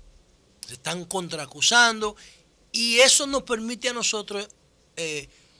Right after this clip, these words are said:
accesar a información que si ellos no se enfrentan, no sale.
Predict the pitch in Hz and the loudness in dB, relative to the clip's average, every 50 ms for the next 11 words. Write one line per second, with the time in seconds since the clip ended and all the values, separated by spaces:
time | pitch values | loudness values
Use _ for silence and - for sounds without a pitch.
0 | _ - 165 - - 185 180 - - 214 226 240 240 233 202 - 220 208 196 190 | _ -2 0 2 2 4 4 4 4 4 4 4 2 0 -2 -4 -6 -6 -6 -4
1 | 170 - - 170 165 160 151 - 151 - 220 233 247 240 233 233 - 220 214 170 | -2 -2 -2 -2 -4 -6 -4 0 2 2 2 2 0 -2 -2 -2 -2 -4 -4 -8
2 | - 208 214 190 165 156 147 151 180 185 - - 247 254 233 180 135 117 - | -10 -10 -10 -10 -10 -12 -12 -10 -6 -4 -2 0 0 0 -2 -2 -4 -8 -14